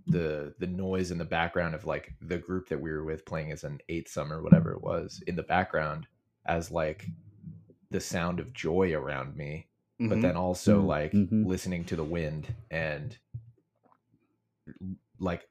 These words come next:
Speaker 1: looking at the grass. I don't, I've, I've, I've realized I don't do that enough,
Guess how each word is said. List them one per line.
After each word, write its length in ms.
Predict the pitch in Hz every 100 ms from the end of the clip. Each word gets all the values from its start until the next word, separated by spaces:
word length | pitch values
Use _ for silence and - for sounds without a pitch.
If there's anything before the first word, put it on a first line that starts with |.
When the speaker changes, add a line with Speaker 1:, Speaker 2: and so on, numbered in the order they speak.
| -
Speaker 1:
looking 560 | 95 107 104 95 87
at 200 | - 80
the 80 | 90
grass. 560 | 78 76 73 76 - - _ -
I 80 | 101
don't, 180 | 123 -
I've, 140 | 101 -
I've, 200 | 101 - - 95
I've 140 | 101
realized 360 | 127 120 107 -
I 80 | 92
don't 160 | 95 90
do 100 | 87
that 160 | 76
enough, 380 | 71 64 - -